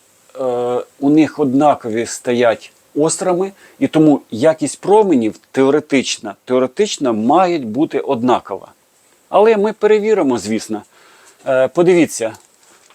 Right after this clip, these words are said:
як на мене, яскравість променів повністю однакова, повністю. І товщина променю приблизно біля одного міліметра, що в Л С П, що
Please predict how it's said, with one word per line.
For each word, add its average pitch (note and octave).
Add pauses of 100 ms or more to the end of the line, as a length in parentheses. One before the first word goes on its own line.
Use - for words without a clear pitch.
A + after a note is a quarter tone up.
як E3+
на G3
мене, E3+
яскравість D3+
променів B2+ (240)
повністю B2+
однакова, C#3+ (160)
повністю. A2+ (720)
І F3+ (220)
товщина F#3+
променю G3+
приблизно D3 (140)
біля D3+
одного C#3+
міліметра, F3+ (420)
що D3+ (160)
в -
Л D3+ (100)
С B2+
П, A3 (160)
що F#3